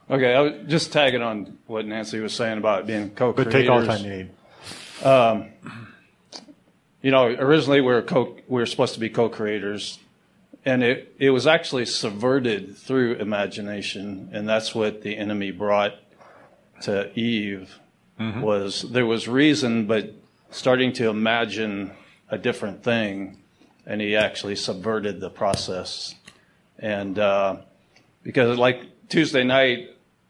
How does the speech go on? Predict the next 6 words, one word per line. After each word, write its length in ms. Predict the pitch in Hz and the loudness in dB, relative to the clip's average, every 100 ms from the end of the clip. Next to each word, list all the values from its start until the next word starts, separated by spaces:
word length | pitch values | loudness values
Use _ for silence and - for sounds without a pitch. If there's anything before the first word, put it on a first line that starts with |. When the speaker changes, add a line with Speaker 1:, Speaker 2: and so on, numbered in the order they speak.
| - | -6
Speaker 1:
my 160 | 113 117 | 0 0
premises 640 | 117 120 107 107 110 - | 0 0 0 -4 -8 -8
was 420 | 104 101 - - - _ _ _ _ _ - - | -8 -8 -8 -10 -14 _ _ _ _ _ -20 -8
imagination 960 | 120 113 135 135 127 120 117 - 117 107 | -2 2 2 2 -2 0 0 -2 -6 -6
fuels 420 | - 113 107 98 | -2 -2 -2 -4
desire. 720 | 107 98 110 107 110 98 90 | -8 -6 0 0 0 -4 -10